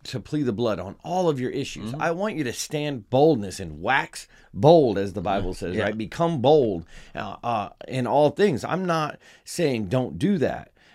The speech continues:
Speaker 1: I'm saying don't make it a religious ceremonial thing
Speaker 2: Yeah, yeah, yeah.
Speaker 1: that you beat people over the head with.
Speaker 2: Yeah,
Speaker 1: And I mean
Speaker 2: absolutely.
Speaker 1: that in all things. I mean that in all things.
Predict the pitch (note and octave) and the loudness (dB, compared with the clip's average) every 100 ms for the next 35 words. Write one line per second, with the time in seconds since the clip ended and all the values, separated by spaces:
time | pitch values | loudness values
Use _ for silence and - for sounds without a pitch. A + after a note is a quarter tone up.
0 | _ _ - D#3 A3 G#3+ - A#2+ A2 G#2 | _ _ -2 2 2 0 -2 -2 0 -4
1 | G2 G#2 C3 D3+ B2+ C3+ B2+ G2+ G2 E2+ | -6 -4 -2 -2 -4 -4 -4 -4 -4 -6
2 | E2+ D#2 B2 B2+ C3 - - A#2+ A2 G2+ | -6 -2 -2 0 -2 -4 -4 -2 -2 -2
3 | G#2+ G#2+ F2 C#2+ _ A2+ F2 G2 F2 E2 | -4 -6 -8 -10 _ -6 -4 -6 -10 -12
4 | F2+ E2 - _ _ _ _ _ - G2 | -12 -14 -16 _ _ _ _ _ -20 -20
5 | G2+ - G#2+ G2 G#2 G#2 E2+ F2+ F2 A#2 | -20 -10 -8 -6 -6 -6 -8 -10 -6 -4
6 | - - C#3+ A#2+ A2+ G2 F2+ D#2 A2+ F#2+ | -4 -6 -6 -4 -4 -4 -8 -8 -8 -8
7 | D#2 - - - - C3 C#3 G#3 G3+ F3+ | -10 -12 -20 -12 -4 -2 -2 -2 -2 -2
8 | E3 C#3 A2+ - D#3 D3 - F#2 - - | -2 -4 -8 -4 -2 -2 -4 -14 -18 -20
9 | _ C#3 D3 B2 D#2 G#2 - - - | _ -8 -6 -6 -6 -6 -8 -14 -20